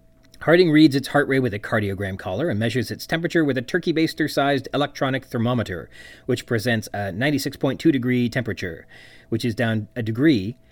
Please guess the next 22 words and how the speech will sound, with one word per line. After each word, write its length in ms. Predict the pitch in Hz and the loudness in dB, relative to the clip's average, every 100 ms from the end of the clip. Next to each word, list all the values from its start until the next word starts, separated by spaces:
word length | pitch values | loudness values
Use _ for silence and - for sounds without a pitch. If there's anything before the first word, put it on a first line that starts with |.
| _ | _
and 120 | 95 | -10
a 20 | 95 | -4
half 420 | 151 80 - - | -4 -4 -10 -18
from 160 | - 120 | -6 -2
the 100 | 101 | -2
animal's 320 | 104 107 95 | -2 -4 -4
usual 300 | 110 98 90 | -6 -6 -4
temperature. 420 | 160 151 95 - - - - - | -2 -2 -6 -12 -18 -20 -20 -12
I 60 | 113 | 0
guess 180 | 135 151 | 2 2
if 120 | 147 | 2
you're 80 | 143 | 4
reading 200 | 139 135 | 6 4
a 60 | |
big 320 | 107 143 131 - - | 2 -2 -2 -10 -14
rectum's 540 | - 120 - 127 110 - - _ _ | -2 -2 2 0 0 -4 -16 _ _
temperature, 580 | - 156 131 127 120 139 - | 0 2 0 0 -2 -4 -4
you 160 | 117 | 0
need 160 | 127 117 | 2 0
a 60 | |
big 220 | 107 117 101 | 0 -4 -2
thermometer. 480 | 107 98 87 64 | -4 -4 -6 -10